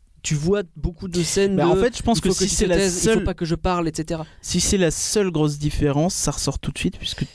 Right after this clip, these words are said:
Speaker 2: tu... tout, comme tu connais un peu tout, s'il y a, euh, un point qui change constamment, c'est s-, le point que tu vas le plus voir en fait.
Speaker 1: Et en fait, les autres différences tournent beaucoup autour de ça aussi. Tu vas voir. Les pires personnages, selon moi, le sultan.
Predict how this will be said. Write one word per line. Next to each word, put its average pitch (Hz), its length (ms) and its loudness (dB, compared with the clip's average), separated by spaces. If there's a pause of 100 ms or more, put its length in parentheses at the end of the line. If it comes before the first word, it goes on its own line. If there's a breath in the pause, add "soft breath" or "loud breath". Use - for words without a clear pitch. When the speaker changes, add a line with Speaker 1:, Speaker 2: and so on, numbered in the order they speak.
(100)
Speaker 2:
tu... - 140 -8 (400)
tout, 220 240 2 (580 soft breath)
comme 226 160 0
tu - 120 -10
connais 180 240 0
un 170 100 2
peu 156 140 2
tout, 185 260 -2
s'il 175 480 -2
y 151 80 2
a, 165 220 2
euh, 135 240 2
un 185 160 2
point 185 260 2
qui 165 140 -2
change 175 320 -2
constamment, 151 600 0 (360 loud breath)
c'est - 200 -2
s-, 156 220 -4
le 165 140 0
point 190 220 0
que 190 40 -4
tu - 120 -10
vas 143 100 0
le 139 100 0
plus 160 240 -4
voir 147 320 0
en 120 60 -2
fait. - 200 -6
Speaker 1:
Et 151 60 2
en 139 60 0
fait, - 180 -2
les 139 160 -2
autres 156 80 -2
différences 147 400 -2
tournent - 260 -4
beaucoup 127 220 -4
autour 120 220 -4
de 113 40 -4
ça - 140 -12
aussi. - 240 -18 (300)
Tu - 80 -4
vas 117 100 2
voir. 117 160 -8 (560 loud breath)
Les 143 160 2
pires - 220 0
personnages, 165 500 -2
selon 135 240 0
moi, 131 240 0 (100)
le 131 180 2
sultan. 160 500 -4